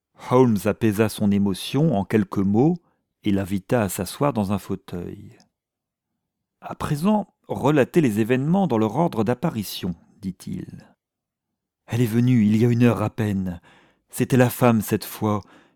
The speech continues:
mais le pendentif qu'elle a amené était la réplique exacte de l'autre.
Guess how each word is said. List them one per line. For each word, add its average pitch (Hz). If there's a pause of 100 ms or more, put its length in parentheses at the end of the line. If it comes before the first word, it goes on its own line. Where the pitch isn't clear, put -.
mais 120
le 110
pendentif 120
qu'elle 107
a 107
amené 117
était 110
la 110
réplique 113
exacte 113
de 107
l'autre. 104